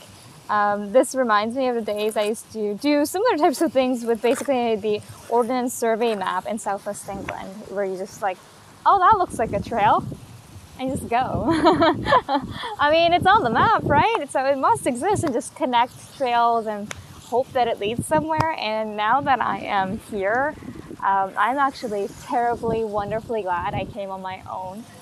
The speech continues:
because there's no way in hell I could have done this kind of exploration with anyone who wasn't exactly like me, right? Anyone who was totally fine with taking risks,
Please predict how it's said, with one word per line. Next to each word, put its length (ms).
because 280
there's 240
no 460
way 180
in 120
hell 260
I 140
could 200
have 220
done 240
this 140
kind 180
of 80
exploration 800
with 180
anyone 640
who 180
wasn't 600
exactly 580
like 360
me, 180
right? 260
Anyone 380
who 100
was 280
totally 320
fine 280
with 120
taking 320
risks, 640